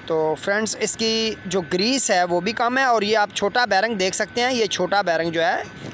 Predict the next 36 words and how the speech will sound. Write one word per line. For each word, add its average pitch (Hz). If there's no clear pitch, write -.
ये 196
काफ़ी 226
स्पेस 220
आ 180
चुका 165
है 156
इसमें। 147
तो 175
अब 190
इस 220
बेरिंग 196
को 240
पुश 233
करेंगे 269
और 220
इसकी 220
ग्रीस 202
जो 180
है, 196
वो, 180
अ, 170
इनसाइड 175
ग्रीस 185
करते 208
हैं, 262
क्योंकि 208
इन-, 196
इनसाइड 196
ग्रीस 190
भी 202
काफ़ी 196
कम 160
है। 120
और 196
ये 208
जो 196